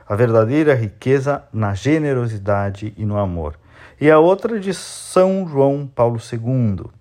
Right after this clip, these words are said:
assim: "O Natal é a festa da simplicidade e da humildade. Comemora-se o aniversário de Deus da humildade,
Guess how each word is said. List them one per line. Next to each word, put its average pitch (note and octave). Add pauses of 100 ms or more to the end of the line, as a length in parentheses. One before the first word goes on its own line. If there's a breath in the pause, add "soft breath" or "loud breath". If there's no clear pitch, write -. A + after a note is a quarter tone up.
assim: G#2 (580 loud breath)
"O B2+
Natal D3+
é D3+
a C3+
festa D#3
da C3
simplicidade C3+
e C3+
da C3
humildade. B2+ (440 loud breath)
Comemora-se B2+
o B2+
aniversário A#2
de A2+
Deus C#3+
da B2
humildade, B2+